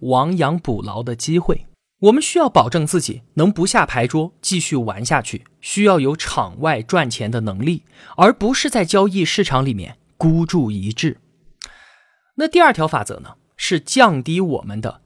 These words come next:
交易频率。很多新手啊，进入交易市场之后，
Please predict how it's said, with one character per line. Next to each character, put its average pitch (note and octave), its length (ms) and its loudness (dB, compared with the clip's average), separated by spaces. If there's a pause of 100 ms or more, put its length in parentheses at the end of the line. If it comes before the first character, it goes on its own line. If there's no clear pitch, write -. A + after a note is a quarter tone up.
交 E3+ 420 4
易 E3+ 240 -2
频 G2 400 -10
率。 D3 220 -2 (800)
很 A3 180 2
多 D4 140 2
新 E4+ 180 -2
手 - 140 0
啊， - 240 -14
进 A#3+ 160 2
入 F3 140 2
交 F#3 180 4
易 G3 100 0
市 E3+ 140 -4
场 B2+ 180 -2
之 A2+ 80 -8
后， - 240 -10